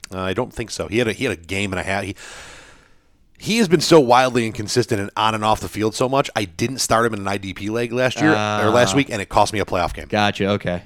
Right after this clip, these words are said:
Speaker 1: Yeah, he, uh, he
Speaker 2: So,
Speaker 1: was
Speaker 2: yeah,
Speaker 1: all over
Speaker 2: he's
Speaker 1: the
Speaker 2: hit or
Speaker 1: field.
Speaker 2: miss if, if he's even playing. But yeah, Patrick Queen. So, you know,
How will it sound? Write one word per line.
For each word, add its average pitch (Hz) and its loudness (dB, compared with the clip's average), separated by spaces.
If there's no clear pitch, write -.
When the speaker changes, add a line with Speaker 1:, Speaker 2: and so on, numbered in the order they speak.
Speaker 1:
Yeah, 80 -2
he, 104 -4
uh, 95 0
he 123 -4
Speaker 2:
So, 180 8
Speaker 1:
was 185 8
Speaker 2:
yeah, 143 10
Speaker 1:
all - 6
over 139 6
Speaker 2:
he's 147 2
Speaker 1:
the - -2
Speaker 2:
hit 160 6
or 151 4
Speaker 1:
field. 135 -2
Speaker 2:
miss 139 0
if, 120 -6
if 120 0
he's 110 -2
even 101 -2
playing. 95 -2
But 120 -4
yeah, 120 2
Patrick 143 2
Queen. 98 -4
So, 107 -2
you 127 -6
know, 101 -8